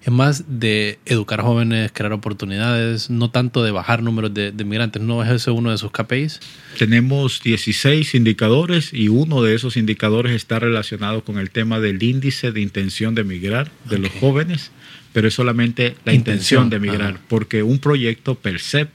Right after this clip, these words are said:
Speaker 2: no es capaz de reducir la migración de un país, porque hay contextos socioeconómicos mucho más fuertes. El tema de corrupción, por ejemplo, es una razón por la que la gente migra, porque ve desesperanza en el país.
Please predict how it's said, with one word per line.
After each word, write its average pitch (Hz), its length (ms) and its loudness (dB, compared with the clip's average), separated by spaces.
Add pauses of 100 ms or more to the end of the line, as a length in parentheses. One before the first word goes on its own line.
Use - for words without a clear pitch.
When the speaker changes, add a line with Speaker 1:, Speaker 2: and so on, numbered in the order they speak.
(340)
Speaker 2:
no 110 220 2
es 113 100 -2
capaz 113 460 -4
de 107 120 -4
reducir 101 520 -4
la 110 80 -4
migración 95 460 -6
de 98 100 -8
un 98 60 -8
país, 143 280 -4
porque 101 300 -8
hay 101 80 -4
contextos 107 640 -4
socioeconómicos 104 1400 -4
mucho 110 300 -4
más 104 180 -4
fuertes. 107 400 -8
El 95 100 -8
tema 127 180 0
de 123 60 0
corrupción, 120 520 -2
por 123 160 -4
ejemplo, 147 440 -2 (480)
es 110 120 -2
una 127 180 4
razón 113 320 -2
por 123 160 -4
la 101 120 -2
que 98 120 -8
la 92 60 -4
gente 95 240 -6
migra, 117 460 0 (160)
porque 104 240 -8
ve 101 120 -4
desesperanza 98 560 -8
en 95 60 -8
el 87 60 -10
país. 123 340 -4